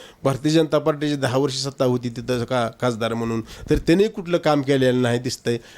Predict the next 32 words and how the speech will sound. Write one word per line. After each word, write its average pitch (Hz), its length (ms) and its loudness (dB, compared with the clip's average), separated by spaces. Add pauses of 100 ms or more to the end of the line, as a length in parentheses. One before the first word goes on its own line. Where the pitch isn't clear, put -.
(100)
आणि - 140 2
सुशीलकुमार 160 560 0
शिंदे 170 240 0
साहेबांनी 175 380 2
बी 226 200 0 (600)
काहीच 170 220 2
केलेलं 165 320 4
नाही, 156 160 4
त्यांनीच 165 300 0
बोरामेंढी 170 440 4
विमानतळ 160 540 4 (320)
तयार, 147 220 6 (220)
म्हणजे 143 260 4
मंजुरी 147 380 4
आणली 139 220 4
त्याला, 120 340 2 (300)
पण 156 80 4
त्यांच्या 170 400 0
काळात 180 300 4
त्यांनी 202 420 4 (1040)
त्या-, 160 200 4
त्यांचा 170 280 4
एक 214 120 4
दोन 196 180 2
तीन 175 180 2
वर्षाचा 170 320 2
काळ 175 300 4
दोन 160 320 2
हजार 165 140 4
सातशे 165 340 0
बोरामेंढी 151 400 4
विमानतळ 139 480 4